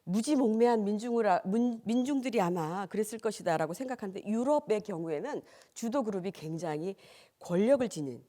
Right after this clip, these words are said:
그러한 사람들이었다는 거죠. 누굴까요? 장보댕이라고 하는 프랑스 사상가예요.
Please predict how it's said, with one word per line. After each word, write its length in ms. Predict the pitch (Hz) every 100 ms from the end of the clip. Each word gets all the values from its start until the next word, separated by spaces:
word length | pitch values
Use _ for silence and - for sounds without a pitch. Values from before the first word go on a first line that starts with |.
| _
그러한 260 | - 160 143
사람들이었다는 800 | 202 240 233 196 139 139 123 -
거죠. 400 | - - 202 190 _ _ _ _ 160
누굴까요? 560 | 160 170 - 131 170 165
장보댕이라고 960 | - 185 202 202 196 190 175 147 135
하는 160 | 127 147
프랑스 380 | - 302 285 -
사상가예요. 920 | - 277 - 330 277 156 135 147